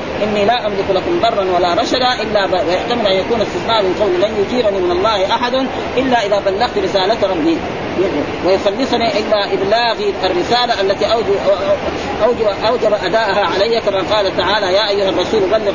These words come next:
ما أنزل إليك من ربك، وإن لم تفعل فما بلغت رسالته، والله يعصمك من الناس".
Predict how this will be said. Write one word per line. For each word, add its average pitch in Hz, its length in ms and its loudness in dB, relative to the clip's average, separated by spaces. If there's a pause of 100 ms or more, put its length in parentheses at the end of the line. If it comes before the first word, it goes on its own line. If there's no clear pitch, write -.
ما 175 120 0
أنزل 196 180 2
إليك 196 200 0
من 180 240 0
ربك، 247 280 0 (300)
وإن 202 140 4
لم 202 160 0
تفعل 208 300 -2
فما 190 220 0
بلغت 190 400 0
رسالته، 190 520 0
والله 196 360 2
يعصمك 214 480 -2
من 190 60 0
الناس". 208 340 0